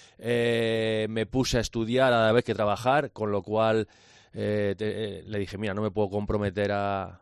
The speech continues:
a esto", pero él quería, bueno, pues retomar el, el, el rumbo de ese, de ese, de ese, de ese club que él creó.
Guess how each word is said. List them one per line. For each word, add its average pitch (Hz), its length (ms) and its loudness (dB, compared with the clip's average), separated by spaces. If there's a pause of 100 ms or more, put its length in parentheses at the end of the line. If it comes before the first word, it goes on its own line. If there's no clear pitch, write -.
(120)
a 101 200 -8
esto", 107 200 -6
pero 101 140 0
él 104 100 0
quería, 104 420 0
bueno, 98 220 -8
pues - 180 -20
retomar 95 420 -6
el, 90 460 -8
el, 85 440 -18 (240)
el 98 160 -6
rumbo 107 340 0
de 101 60 2
ese, 101 180 -4
de 101 60 -4
ese, 92 240 -6
de 95 80 -6
ese, 92 600 -6
de 98 140 -4
ese 107 220 -2
club 113 240 0
que 113 80 4
él 107 120 2
creó. 117 280 -6